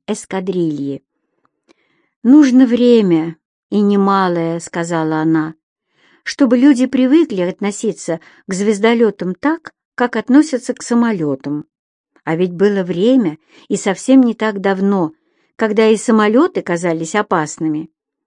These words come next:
Конечно, так всегда бывает.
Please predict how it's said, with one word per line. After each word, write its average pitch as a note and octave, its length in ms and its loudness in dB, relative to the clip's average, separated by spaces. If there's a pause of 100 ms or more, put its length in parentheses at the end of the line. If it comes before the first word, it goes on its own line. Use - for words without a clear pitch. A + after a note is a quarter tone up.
(440)
Конечно, G3 800 -2 (540)
так F3 180 -2
всегда E3+ 540 -2
бывает. G#3 680 -6